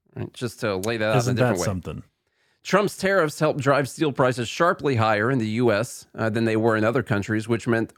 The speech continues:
Speaker 1: all those downstream U S firms had to pay more. This, in turn, led to an estimated seventy-five thousand fewer jobs in manufacturing than would have existed in the absence of those trade restrictions. As for the few jobs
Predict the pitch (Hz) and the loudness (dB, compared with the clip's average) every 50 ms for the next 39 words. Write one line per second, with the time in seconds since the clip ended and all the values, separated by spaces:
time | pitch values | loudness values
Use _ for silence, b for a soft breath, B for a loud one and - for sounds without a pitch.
0 | - - 131 156 170 185 151 147 135 131 120 107 123 127 139 156 156 139 - - | 0 2 4 4 4 4 2 2 0 0 0 -2 -2 -2 0 0 -2 -4 -2 0
1 | 127 110 113 123 120 117 131 131 135 131 - - 120 107 104 110 120 - 123 113 | 0 2 2 2 0 0 0 0 -2 -2 -2 -2 0 0 2 0 0 0 0 -2
2 | 120 107 123 - - 165 190 196 196 165 139 107 82 - - _ _ _ _ _ | -2 -2 -4 -4 -2 -2 0 2 2 2 2 2 0 -2 -6 _ _ _ _ _
3 | _ _ _ _ _ _ _ _ - 127 165 196 - - 190 175 - - 190 196 | _ _ _ _ _ _ _ _ -6 -4 -4 -2 0 0 0 0 0 0 0 2
4 | 180 156 147 147 139 135 147 156 139 - - 143 139 131 131 - - 185 202 - | 2 2 2 2 2 2 0 0 0 -2 0 2 2 2 0 -2 -4 -4 -4 -4
5 | - - 127 110 104 101 104 113 127 - - - - - - 175 180 175 180 170 | -2 0 0 2 2 0 -2 -2 -4 -6 -12 -14 -10 -2 0 0 2 2 2 0
6 | 160 - - 147 143 143 135 - - 143 147 151 151 139 131 127 127 117 - - | 0 2 2 2 4 2 0 0 0 0 2 2 0 0 0 0 -2 -2 -4 -6
7 | 160 165 190 190 180 185 175 127 127 170 - 113 117 120 131 117 131 120 120 120 | -6 -2 0 2 2 2 0 0 0 2 4 4 4 2 0 0 0 0 2 2
8 | 120 123 123 113 104 - 156 160 170 - - 127 110 107 110 113 110 107 107 127 | 2 2 0 0 0 0 0 0 -2 -4 -4 -2 -2 -2 0 0 0 0 2 0
9 | 180 175 147 127 127 107 98 117 107 98 - 107 101 104 107 104 107 - - - | 0 0 0 -2 -4 -4 -4 -6 -6 -6 -4 -6 -4 -4 -2 -4 -4 -4 -4 -4
10 | 180 190 180 156 - 120 92 - - - _ _ _ _ _ _ _ _ _ - | -2 -2 -4 -6 -6 -8 -8 -8 -10 -18 _ _ _ _ _ _ _ _ _ -6
11 | 117 110 107 113 107 - - - 190 190 185 170 135 117 - - 117 101 - - | -4 -2 0 0 -2 -2 -2 -2 0 0 0 0 0 -2 -2 0 -2 -2 -2 -4
12 | - 80 - - - - _ _ _ _ _ _ _ _ _ _ _ _ _ _ | -10 -12 -12 -14 -18 -20 _ _ _ _ _ _ _ _ _ _ _ _ _ _
13 | _ _ _ - 156 196 202 196 - - 175 143 156 - - 175 202 240 262 277 | _ _ _ -4 -2 0 -2 -2 -4 -6 -4 -4 -4 -4 -4 -6 -4 -2 -2 -2
14 | 196 147 160 160 139 123 110 110 143 170 165 - - - | -2 0 2 2 4 4 4 2 2 0 -4 -12 -16 -18